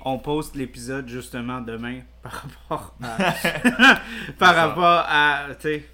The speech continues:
Speaker 1: faut que je
Speaker 2: Ce sont
Speaker 1: monte
Speaker 2: des
Speaker 1: ça.
Speaker 2: personnages qui ont été créés dans la série Rebels,
Speaker 1: Mhm.
Speaker 2: euh, donc, euh, on connaît leur backstory grâce à Rebels, forcément avoir
Speaker 1: Mais
Speaker 2: vu
Speaker 1: la
Speaker 2: Rebels
Speaker 1: série va
Speaker 2: avant.
Speaker 1: clairement se tenir.
Speaker 2: Mais la série, comme se,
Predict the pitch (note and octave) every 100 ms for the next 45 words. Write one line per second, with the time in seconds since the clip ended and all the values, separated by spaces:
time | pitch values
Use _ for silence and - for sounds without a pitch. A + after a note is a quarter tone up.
0 | - - B2 A#2+ D3 - G3+ D#3 D3 D3
1 | F#3 D3 C#3+ D3+ D3+ - A#2+ A#2 A2+ -
2 | A#2+ A2 A2 - A2 G#2+ G#2+ A2+ B2+ D3
3 | D#3+ D#3+ D3+ C3+ C#3 C3 G2+ G2 F#2+ F2+
4 | G2 G2+ - F#2+ F#2+ - A#2 B2 A2 G#2
5 | G#2+ - A#2+ G#2+ A#2 G#2+ A2 G#2 G2 G2
6 | B2+ C#3+ - - A2+ B2 B2+ - - A2+
7 | B2 B2+ C#3+ C3+ C3+ C#3+ C#3 G3 D#3 A#2+
8 | A#2+ C#3 C#3 C#3+ D3 - C3+ B2 B2 A#2+
9 | A#2+ B2+ B2 A2+ A2+ - C3 B2+ C#3 D#3
10 | D#3 A#2+ - C3 -